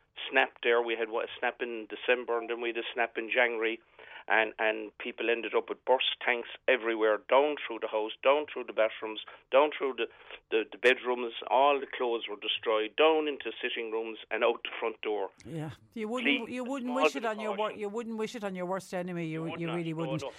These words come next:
Speaker 2: And
Speaker 1: Insurance is only there after the event.
Speaker 2: Yeah, yeah,
Speaker 1: You
Speaker 2: but
Speaker 1: wouldn't
Speaker 2: it's
Speaker 1: wish that on your
Speaker 2: no,
Speaker 1: worst enemy.
Speaker 2: but, but if, God forbid, it happens, at least if you have adequate insurance, you're co-, you're gonna be covered.
Speaker 1: Yes, and that,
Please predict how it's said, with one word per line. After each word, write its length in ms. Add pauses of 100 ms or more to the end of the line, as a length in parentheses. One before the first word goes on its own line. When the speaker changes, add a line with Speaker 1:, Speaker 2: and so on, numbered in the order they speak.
(140)
Speaker 2:
And 100
Speaker 1:
Insurance 560 (100)
is 160
only 300
there 280 (120)
after 420
the 120
event. 320
Speaker 2:
Yeah, 300 (100)
yeah, 160
Speaker 1:
You 80
Speaker 2:
but 100
Speaker 1:
wouldn't 220
Speaker 2:
it's 100
Speaker 1:
wish 240
that 180
on 140
your 140
Speaker 2:
no, 80
Speaker 1:
worst 140
enemy. 140
Speaker 2:
but, 180 (100)
but 200
if, 200
God 200
forbid, 280
it 80
happens, 580
at 140
least 260
if 100
you 100
have 260
adequate 400
insurance, 800
you're 160
co-, 160
you're 160
gonna 180
be 80
covered. 380 (520)
Speaker 1:
Yes, 180 (120)
and 160
that, 140